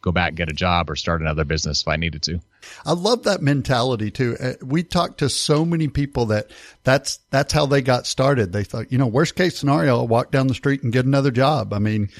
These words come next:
Speaker 2: <laughs> every place is hiring. You can get
Speaker 1: <laughs>
Speaker 2: something until you figure out what you really ultimately want to do.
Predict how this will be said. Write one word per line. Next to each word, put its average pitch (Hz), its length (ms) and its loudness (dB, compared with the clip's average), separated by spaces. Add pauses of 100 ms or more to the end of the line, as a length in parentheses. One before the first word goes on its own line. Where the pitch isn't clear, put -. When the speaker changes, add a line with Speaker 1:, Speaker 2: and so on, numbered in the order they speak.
Speaker 2:
<laughs> - 200 -10
every 170 260 2
place 135 380 0
is 101 100 -2
hiring. 117 560 2
You 117 140 2
can 135 180 0
get 131 200 2
Speaker 1:
<laughs> 185 60 4
Speaker 2:
something 120 580 0
until 120 280 2
you 117 100 0
figure 120 280 2
out 110 120 0
what 117 140 0
you 104 140 2
really 117 320 2
ultimately 113 500 0
want 113 240 2
to 95 60 0
do. 113 280 0